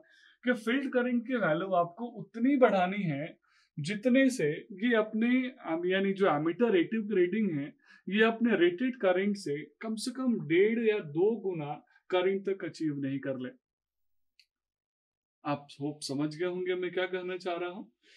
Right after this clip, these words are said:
क्योंकि rated करंट तो बहुत जल्दी achieve कर लेगा,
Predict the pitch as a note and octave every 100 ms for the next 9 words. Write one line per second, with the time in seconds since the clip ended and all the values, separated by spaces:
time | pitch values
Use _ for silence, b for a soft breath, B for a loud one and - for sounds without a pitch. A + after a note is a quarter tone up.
0 | b B3+ B3 A#3 E3 E3 A#3 A#3 A3+ G#3+
1 | A3+ G#3+ G#3+ G#3 A3 D#3+ D3+ D3+ F3+ D#3+
2 | D3+ C#3 C#3+ B2+ C3 C3 C3+